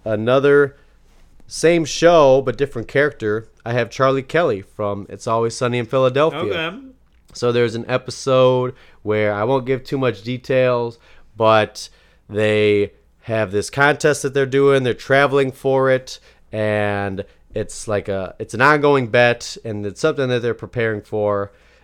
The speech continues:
Speaker 1: It has to do with Wade Boggs and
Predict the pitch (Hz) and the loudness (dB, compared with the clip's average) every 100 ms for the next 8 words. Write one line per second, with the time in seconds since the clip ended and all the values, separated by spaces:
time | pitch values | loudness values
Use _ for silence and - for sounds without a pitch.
0 | _ 101 104 101 107 127 117 113 113 107 | _ -4 -2 0 0 -2 -4 -6 -4 -4
1 | 104 120 117 104 107 104 104 98 104 - | 2 2 2 0 2 2 0 -4 -12 -18
2 | - 101 98 92 | -12 -10 -8 -10